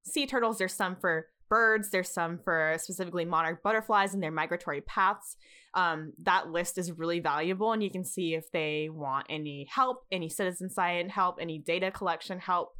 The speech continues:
and things like that. So there's a world of opportunity in this particular scientific discipline, and quite honestly,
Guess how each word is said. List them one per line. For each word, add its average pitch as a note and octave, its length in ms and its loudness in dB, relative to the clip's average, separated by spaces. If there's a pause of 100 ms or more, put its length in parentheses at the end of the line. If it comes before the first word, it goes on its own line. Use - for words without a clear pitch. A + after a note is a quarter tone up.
(380)
and E3 220 -2
things D#3+ 200 -6
like A3+ 160 -2
that. D#4+ 240 0 (100)
So E3 540 0 (120)
there's G3+ 200 2
a F3+ 60 2
world F#3 300 4
of C#4+ 100 0
opportunity G3+ 680 0
in F3 280 -4
this E3 280 -2 (120)
particular G3 560 0
scientific F3 560 -2
discipline, A3+ 580 -2 (320)
and F3 240 -2 (260)
quite A3 220 0
honestly, A#3+ 560 0